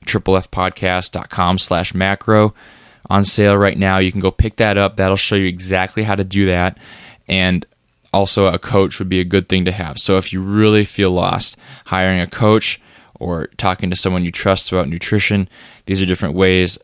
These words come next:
that you can kind of nail down those numbers so you know exactly what to eat. Once you get the numbers, they won't do you any good if you don't track 'em, right? You need to track your food. Everything that goes into your mouth goes into MyFitnessPal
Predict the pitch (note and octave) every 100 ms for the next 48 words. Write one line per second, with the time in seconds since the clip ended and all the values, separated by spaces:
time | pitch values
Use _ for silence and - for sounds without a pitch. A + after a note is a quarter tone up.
0 | _ F2 D#2+ F2 - F2+ E2+ E2+ - _
1 | _ _ _ _ _ _ _ _ - _
2 | - F#2+ F#2 F2 G2 - _ - - G2+
3 | G2+ G2 G2 G2 F#2 F#2 F2+ F2 D2+ -
4 | - F#2 F#2 F2+ - F2 - F#2 F2+ -
5 | F2 F#2 - - - _ G#2+ - A2+ A2
6 | - G#2+ B2 G#2+ G#2 - G2+ G#2+ - -
7 | A#2 C#3 B2+ - F#3 F#3+ D3 B2+ D3 F#3+
8 | F3+ E3 - D#3+ F3 - - - - G#2
9 | F2+ G2+ C#3 - A2 B2+ A2+ - B2+ C#3
10 | - A2 - A2 G#2+ G2+ - _ A#2 B2
11 | B2 A#2 G#2+ G2+ G#2 F#2+ F#2+ F#2+ F#2 F#2
12 | - - - _ F#2+ F#2 G2 F#2 F#2+ F#2
13 | - E2 E2+ - F2 E2+ F2